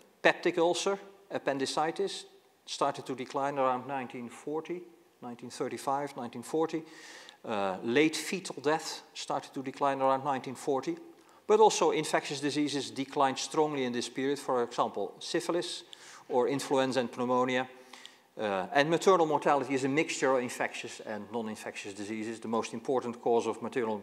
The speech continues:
mortality used to be puerperal fever, an infectious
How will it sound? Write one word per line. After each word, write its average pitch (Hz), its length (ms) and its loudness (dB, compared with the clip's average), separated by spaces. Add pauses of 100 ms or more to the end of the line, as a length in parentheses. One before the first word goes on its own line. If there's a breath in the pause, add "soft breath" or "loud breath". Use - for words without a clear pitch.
(140)
mortality 117 480 -2
used 151 300 -4
to 135 80 -2
be 120 240 -4 (380 loud breath)
puerperal 139 680 2 (240)
fever, 170 500 0 (540 loud breath)
an 113 60 0
infectious - 720 0